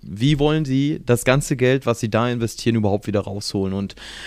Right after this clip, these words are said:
da hat Meta jetzt letzte Woche so ein bisschen, ähm, ja, äh, für, für Aufklärung gesorgt. Und zwar wollen sie, ähm, den Bereich des Cloud-Business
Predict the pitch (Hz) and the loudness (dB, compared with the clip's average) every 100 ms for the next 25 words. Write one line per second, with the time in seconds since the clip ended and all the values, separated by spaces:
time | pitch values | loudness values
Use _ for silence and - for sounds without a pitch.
0 | - - 131 160 131 160 - 156 127 131 | 0 4 6 6 4 4 4 2 2 0
1 | 135 - 123 127 147 165 156 127 113 104 | -2 -2 2 4 6 6 6 4 4 4
2 | 147 - 160 147 151 147 127 131 127 123 | 4 6 6 6 2 0 4 6 6 4
3 | 120 113 - - - 98 101 98 107 92 | 0 -2 -10 -12 -6 -2 0 0 -2 -4
4 | - - - - - - - - 98 92 | -16 -20 -20 -20 -20 -20 -10 -4 -2 -2
5 | 87 - - - 123 - 117 104 156 - | -4 -6 -12 -2 -2 0 0 0 -2 -2
6 | 170 160 160 147 135 143 175 110 117 - | -2 0 2 4 6 6 6 0 -2 0
7 | 117 135 107 104 127 165 165 113 123 147 | 4 4 6 6 8 8 8 6 2 2
8 | 214 - - - - - 123 131 135 135 | 0 -2 -14 -20 -18 0 4 6 8 6
9 | 135 127 131 - 101 110 120 120 117 117 | 6 2 0 -6 0 4 6 6 4 0
10 | 110 - 104 101 95 104 139 - 120 - | -2 -2 -2 0 2 4 4 4 2 0
11 | - 117 160 - 147 147 165 196 - - | 0 2 2 2 -2 2 2 2 -2 -8